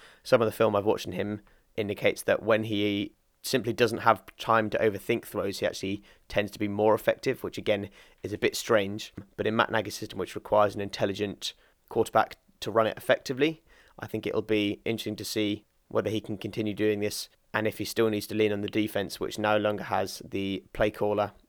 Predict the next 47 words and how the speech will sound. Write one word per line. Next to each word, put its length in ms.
and 180
the 60
coordinator 680
that 120
made 160
it 80
so 140
effective 400
last 320
year. 180
Chances 380
are 140
Chuck 280
Pagano 400
comes 280
in 160
and 200
makes 220
it 60
s-, 160
still 220
a 60
very, 200
very 160
strong 280
defense, 400
but 100
whether 240
they're 140
as 80
dominant 440
as 140
they 80
were 160
last 300
year 180
will 160
remain 220
to 80
be 80
seen, 360
and 140
if 100
Trubisky 440
can 140
do 140
it 240